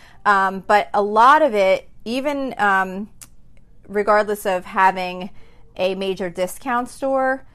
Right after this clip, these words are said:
so much of your budget can be controlled by simply planning on knowing what you're gonna go, um, <clears throat> purchase when you go to the store. And then, um, another thing that I thought of, like, today when I went shopping that I just wanna make sure I mention is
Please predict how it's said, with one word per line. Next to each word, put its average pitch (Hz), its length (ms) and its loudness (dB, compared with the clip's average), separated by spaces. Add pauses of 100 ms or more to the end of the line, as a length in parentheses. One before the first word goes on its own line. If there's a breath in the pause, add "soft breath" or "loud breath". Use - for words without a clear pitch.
(120)
so 233 340 0
much 226 260 0
of 208 120 -6
your 196 240 0
budget 185 380 -4
can 214 120 -8
be 185 140 -8
controlled 190 400 -6
by 175 140 -2
simply 202 460 -8
planning 190 600 -8
on 175 120 -6
knowing 175 300 -8
what 175 180 -8
you're 175 220 -10 (100)
gonna 175 280 -8
go, 175 460 -4 (360 soft breath)
um, 165 320 -4 (200)
<clears throat> 269 200 -4
purchase 311 360 -2
when 208 120 -8
you 196 80 -8
go 196 100 -2
to 185 80 -6
the - 100 -18
store. - 420 -10 (420 loud breath)
And 220 200 0
then, 214 280 0
um, 196 240 -2
another 311 280 0
thing 269 220 -4
that 214 140 0
I 202 80 0
thought 190 240 0
of, 190 100 -4
like, 180 180 -4
today 269 400 2
when 190 160 0
I 180 60 2
went 185 220 -2
shopping 190 320 0
that 180 120 -6
I 180 60 -6
just 190 160 -14
wanna 185 120 -8
make 180 140 -10
sure 180 140 -6
I 170 60 -4
mention 202 560 -6 (440 soft breath)
is 214 540 -2